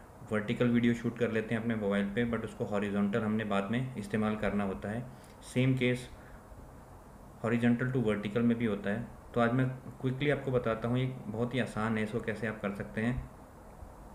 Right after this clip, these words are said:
सबसे पहले आपने क्या करना है, OpenShot एक वीडियो एडिटिंग का सॉफ्टवेयर है जो कि free of cost आप यूज़ कर सकते हैं। लाइफ टाइम इसका फ्री सब्सक्रिप्शन अवेलेबल है। तो आपने इस सॉफ्टवेयर को डाउनलोड करके इंस्टॉल कर लेना है अपने लैपटॉप पे,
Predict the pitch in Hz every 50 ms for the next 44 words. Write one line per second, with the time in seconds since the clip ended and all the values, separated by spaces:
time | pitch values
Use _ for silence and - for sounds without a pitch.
0 | - - - - - - - - - - - - - - - 123 - - 131 -
1 | 139 143 147 139 - 147 139 135 135 131 131 127 123 123 123 127 131 139 131 120
2 | - - - 120 120 - 131 127 131 139 131 131 135 131 131 - - - - -
3 | - - - - - - 117 110 117 117 127 135 135 131 123 117 123 120 123 127
4 | 127 131 127 107 101 - - 123 117 110 110 120 139 147 - - - 113 120 117
5 | - 131 127 131 131 120 120 131 127 131 - - 123 123 123 - - - - -
6 | - - - - - - 110 117 - - 113 120 117 117 - 117 104 - 113 101
7 | - - 120 120 120 123 123 117 107 107 110 - - 127 123 123 113 110 - -
8 | 120 117 - - 127 120 123 120 117 - 120 110 - - 120 113 107 101 101 101
9 | 101 101 101 101 104 117 123 131 - - - - - - - - - - - -
10 | - 117 113 - 131 127 123 123 127 - - 127 120 - - - 107 101 - 127
11 | 123 123 - 135 120 107 104 104 104 120 117 117 120 113 - - 123 113 113 -
12 | 107 110 113 110 - 117 113 113 107 110 110 107 107 113 107 - 113 107 104 98
13 | 95 - - 104 101 101 - - 123